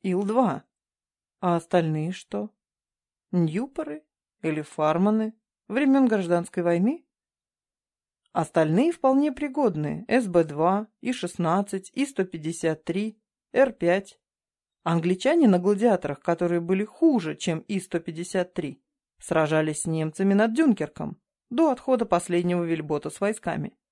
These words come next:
Лучший польский истребитель П двадцать четыре был значительно тихоходнее, чем И шестнадцать при идентичном вооружении. И тем не менее поляки умудрялись сбивать на нём немецкие истребители.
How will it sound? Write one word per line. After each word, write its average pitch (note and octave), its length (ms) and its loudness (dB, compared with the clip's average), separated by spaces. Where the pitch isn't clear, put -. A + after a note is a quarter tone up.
Лучший F#3+ 460 0
польский F#3 480 -2
истребитель F#3 640 -6
П F3 240 -2
двадцать D#3 400 -4
четыре G3 520 -4
был F#3 240 0
значительно E3 680 0
тихоходнее, A#3 760 -2
чем D#3+ 200 -4
И G3 200 -6
шестнадцать G3+ 680 -2
при F3 180 -6
идентичном F3+ 680 -2
вооружении. F3 800 0
И F3+ 100 -2
тем D#3+ 300 0
не D#3+ 100 2
менее D#3+ 440 0
поляки E3 640 -2
умудрялись E3 640 0
сбивать F3+ 460 0
на G3 120 2
нём F#3+ 240 2
немецкие G3 600 0
истребители. C#4 720 -4